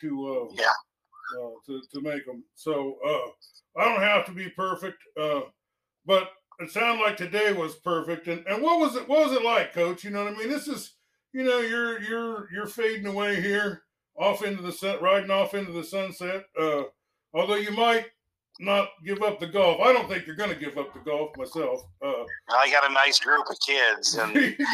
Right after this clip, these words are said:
Speaker 1: got,
Speaker 2: you know,
Speaker 1: you
Speaker 2: three,
Speaker 1: got a
Speaker 2: three,
Speaker 1: bunch of
Speaker 2: three of
Speaker 1: juniors.
Speaker 2: them are, three of them are seniors, but there's three of them coming back again next year. So,
Speaker 1: You know
Speaker 2: uh,
Speaker 1: what? I
Speaker 2: it's
Speaker 1: gotta,
Speaker 2: not
Speaker 1: I gotta really be proud of, of,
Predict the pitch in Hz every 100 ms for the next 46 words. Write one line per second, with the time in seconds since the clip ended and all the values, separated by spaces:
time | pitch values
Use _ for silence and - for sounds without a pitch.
0 | - 269 - 123 117 - - - - -
1 | - - 127 202 170 180 180 - - 226
2 | 196 196 190 165 156 147 - - - 170
3 | 208 196 165 156 175 180 160 135 120 -
4 | 131 127 214 127 - 156 139 131 135 135
5 | 127 131 127 120 123 123 127 127 - -
6 | 107 101 - - 117 110 110 107 104 -
7 | 214 190 277 - 285 151 - 294 294 269
8 | 233 - 196 247 233 196 214 202 208 202
9 | 180 - 208 170